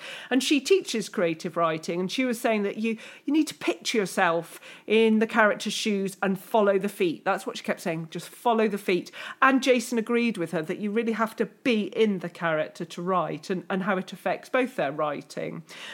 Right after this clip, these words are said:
Um, so Ellie's principal series is the Ruth Galloway, as I've mentioned, and Ruth gets called in when the police have questions about bones that they've discovered, so sort of an archaeologist.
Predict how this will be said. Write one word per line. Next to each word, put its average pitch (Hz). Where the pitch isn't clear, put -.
Um, 220
so -
Ellie's 262
principal 311
series 208
is 202
the 196
Ruth 175
Galloway, 175
as 190
I've 165
mentioned, 175
and 208
Ruth 320
gets -
called 226
in 208
when 196
the 202
police 226
have 294
questions 262
about 202
bones 202
that -
they've 160
discovered, 156
so 196
sort 226
of 185
an 190
archaeologist. 170